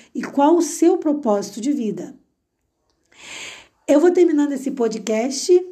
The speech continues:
deixando para você uma pergunta. Você já descobriu qual o seu verdadeiro propósito de vida? Você sabe dizer para que você foi criado?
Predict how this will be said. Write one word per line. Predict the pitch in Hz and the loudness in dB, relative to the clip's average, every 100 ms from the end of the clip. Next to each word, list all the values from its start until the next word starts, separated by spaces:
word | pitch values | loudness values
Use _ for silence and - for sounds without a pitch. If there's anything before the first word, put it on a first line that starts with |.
| - - | -18 0
deixando | 240 262 277 277 294 | 0 2 -2 -4 -4
para | 254 | -4
você | 254 262 | -4 -6
uma | 269 269 294 | -4 -2 0
pergunta. | 330 269 226 220 160 135 143 135 _ _ _ _ - - | 2 0 0 -2 -4 -10 -14 -16 _ _ _ _ -20 -20
Você | 208 285 - 330 | 0 0 4 2
já | 294 269 | 4 0
descobriu | 208 240 - - 196 165 185 262 240 - - _ _ _ _ _ _ _ | 2 -2 -2 -8 -8 -4 0 2 0 -4 -10 _ _ _ _ _ _ _
qual | 254 277 320 | 0 2 2
o | 226 | 0
seu | - - 247 220 | -4 -2 -2 0
verdadeiro | 190 254 269 233 208 180 220 269 208 | 0 0 0 -2 -2 2 2 2 -4
propósito | 196 180 - 208 269 220 - | -2 -4 0 2 2 -2 -6
de | 180 | -6
vida? | 175 214 269 208 185 - _ _ _ _ - _ | -4 -4 -4 -6 -10 -16 _ _ _ _ -20 _
Você | 240 330 - 349 | 2 2 4 -2
sabe | - 294 349 427 214 | 0 0 2 0 -2
dizer | 202 175 214 247 247 - - _ _ _ | -4 -2 0 2 0 -6 -20 _ _ _
para | - 302 285 233 185 - - | -4 -2 0 -2 -6 -12 2
que | 285 254 180 - _ _ _ | 4 4 -2 -10 _ _ _
você | 180 208 - 202 | -6 -4 -4 -8
foi | 185 - 254 294 | -8 -6 -2 -2
criado? | - 190 202 226 240 294 294 | -4 -4 -2 -2 0 -2 -4